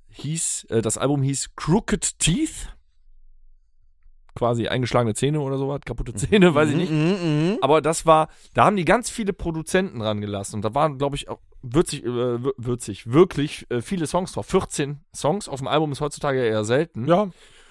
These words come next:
Speaker 1: Und du merktest, da waren viele Produzenten dran. Da war nicht nur Rock drin, da war Metal drin, da war viel Hip-Hop drin, da waren Pop-Songs drin. Und du konntest tatsächlich jeden einzelnen davon, hättest du als Single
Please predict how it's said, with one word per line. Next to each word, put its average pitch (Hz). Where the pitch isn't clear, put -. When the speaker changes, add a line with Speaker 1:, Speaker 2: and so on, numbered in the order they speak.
Speaker 1:
Und 123
du 135
merktest, 160
da 151
waren 143
viele 233
Produzenten 190
dran. 135
Da 107
war 147
nicht 175
nur 170
Rock 170
drin, 151
da 135
war 120
Metal 160
drin, 156
da 135
war 131
viel 233
Hip-Hop 202
drin, 190
da 117
waren 139
Pop-Songs -
drin. 120
Und 113
du 110
konntest 165
tatsächlich 143
jeden 190
einzelnen 143
davon, 117
hättest 160
du 135
als -
Single 170